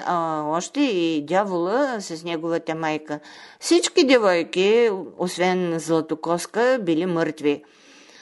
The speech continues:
Златокоска дявола искал да я измъчва най-дълго и затова казал, че ще я остави да гледа как умират, е, всичките й приятелки. И чак, е,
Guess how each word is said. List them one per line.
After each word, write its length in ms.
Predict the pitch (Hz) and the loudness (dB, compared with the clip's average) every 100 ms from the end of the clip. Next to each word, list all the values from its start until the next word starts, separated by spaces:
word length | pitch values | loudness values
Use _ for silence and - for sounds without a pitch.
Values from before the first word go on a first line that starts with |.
| - | -6
Златокоска 680 | 196 190 196 190 339 403 302 | -2 -2 -2 0 0 0 0
дявола 400 | 214 240 262 226 | 2 2 2 2
искал 720 | 165 170 - 247 233 202 175 156 | 0 -2 0 2 2 2 0 0
да 120 | 170 | 0
я 160 | 156 | 2
измъчва 560 | 147 156 160 190 214 208 | 0 -2 -6 -6 -4 -2
най-дълго 760 | 160 156 180 190 165 165 220 233 - - - - | 0 0 2 2 2 2 0 -2 -12 -20 -20 -6
и 120 | 185 | -2
затова 1000 | 165 175 160 160 170 196 220 202 185 160 151 | 0 -2 -4 -2 2 2 2 2 0 -4 -6
казал, 640 | - 180 180 214 202 185 165 | -2 -2 0 0 0 0 -2
че 420 | - 170 156 147 | -2 -2 0 -2
ще 520 | 147 - 156 151 143 | -6 -6 -2 0 0
я 200 | 143 151 | 0 0
остави 420 | 147 151 156 170 | -2 -2 -4 -2
да 120 | 196 165 | -4 -4
гледа 400 | 151 147 175 202 | -2 0 0 0
как 260 | 160 160 | -2 -4
умират, 580 | 180 160 165 190 185 170 | -6 -2 -2 -2 -4 -10
е, 340 | 170 165 160 156 - - - - | -4 -2 -2 -6 -16 -20 -20 -12
всичките 540 | - 185 - 202 208 | 2 2 2 -2 2
й 140 | 185 | 0
приятелки. 800 | 185 170 175 175 170 156 175 202 208 - - - - | 2 2 4 2 0 0 -4 -6 -6 -16 -20 -20 -6
И 440 | 190 180 175 156 - | 2 4 4 2 0
чак, 420 | 214 233 - - | 2 2 0 -2
е, 720 | 254 240 214 180 170 151 151 | 2 2 2 0 0 -2 -6